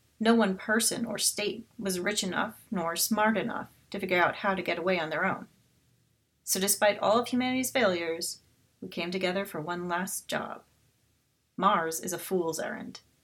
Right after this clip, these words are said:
We shoot for the stars. F T L is a myth. We designed cryosleep pods to last us the hundred-year journey at five percent the speed of light. We took what readings we could remotely. The new planet seems to be habitable,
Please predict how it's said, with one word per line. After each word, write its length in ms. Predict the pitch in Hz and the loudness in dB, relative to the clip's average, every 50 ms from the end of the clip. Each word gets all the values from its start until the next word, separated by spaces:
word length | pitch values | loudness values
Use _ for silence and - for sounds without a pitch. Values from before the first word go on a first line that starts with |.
| _ - | _ -6
We 160 | 185 202 220 | 0 2 2
shoot 280 | 220 - - - - - | 2 2 0 -4 -6 -10
for 80 | - - | -12 -8
the 100 | - - | -4 0
stars. 880 | - - - - - 175 - - - - - - - - - - - _ _ _ _ _ _ _ _ _ _ _ _ _ _ _ - | 0 0 0 2 2 2 2 2 -2 -6 -8 -6 -4 -4 -4 -4 -6 _ _ _ _ _ _ _ _ _ _ _ _ _ _ _ -2
F 160 | 214 214 - | -2 -2 0
T 160 | - 185 208 | -2 2 4
L 260 | 220 196 - - - | 6 6 4 4 0
is 140 | - 170 175 | -4 -4 -4
a 60 | 180 | -2
myth. 360 | 180 185 196 - - - - - _ _ _ _ _ _ _ _ _ _ _ _ _ _ _ _ _ - | 0 0 0 0 -2 -4 -10 -20 _ _ _ _ _ _ _ _ _ _ _ _ _ _ _ _ _ -4
We 100 | 214 214 | 0 2
designed 420 | 208 202 196 190 185 180 180 180 | 2 4 4 2 2 0 -2 -4
cryosleep 560 | - - 196 196 202 202 214 - 226 226 220 - | -2 0 2 4 4 2 2 0 -2 -2 -2 -2
pods 360 | - 214 214 220 214 214 - | 0 0 0 0 0 -2 -4
to 100 | - 175 | -4 -2
last 320 | 185 185 190 190 - - 208 | 0 0 0 0 -2 -2 -2
us 160 | 214 214 - | -4 -4 -4
the 80 | - | -6
hundred-year 520 | - - 214 220 226 226 220 220 226 226 226 | -6 -4 -4 -2 -2 -2 0 2 2 2 2
journey 440 | 226 202 180 160 156 170 196 190 - _ _ - | 2 -2 -2 -4 -4 -8 -10 -12 -14 _ _ -8
at 160 | - - - | -8 -6 0
five 260 | - 202 196 190 190 185 | 2 2 4 2 2 -2
percent 380 | 190 190 - 196 175 - - | -4 -2 -2 -2 -4 -4 -6
the 80 | - 185 | -6 -6
speed 240 | - - - 175 180 | -6 -4 -4 -4 -6
of 100 | 170 - | -4 -4
light. 280 | 165 160 156 160 - _ _ _ _ _ _ _ _ _ _ _ _ _ _ _ _ _ - | -4 -4 -4 -6 -10 _ _ _ _ _ _ _ _ _ _ _ _ _ _ _ _ _ -2
We 80 | 226 | 0
took 200 | 220 277 269 269 | 2 2 2 2
what 140 | 269 262 - | 0 0 2
readings 340 | 240 233 233 233 233 233 - | 2 2 4 4 4 4 4
we 100 | 240 233 | 0 0
could 200 | - 240 226 - | 0 -2 0 0
remotely. 480 | 226 220 202 185 180 - 175 190 190 - _ _ _ _ _ _ _ _ _ _ _ | 0 0 0 0 -2 -2 -4 -6 -6 -8 _ _ _ _ _ _ _ _ _ _ _
The 140 | - 202 220 | 2 8 10
new 160 | 226 233 240 | 10 10 10
planet 540 | 233 - 233 226 247 233 202 202 - - - | 8 6 4 4 4 4 2 0 -2 -2 -2
seems 260 | - 214 208 202 - | 0 0 0 0 -2
to 60 | - | 0
be 80 | 190 190 | 0 0
habitable, 640 | 190 196 202 220 220 190 175 160 175 185 202 - | 2 2 4 4 4 2 0 -2 -6 -8 -8 -10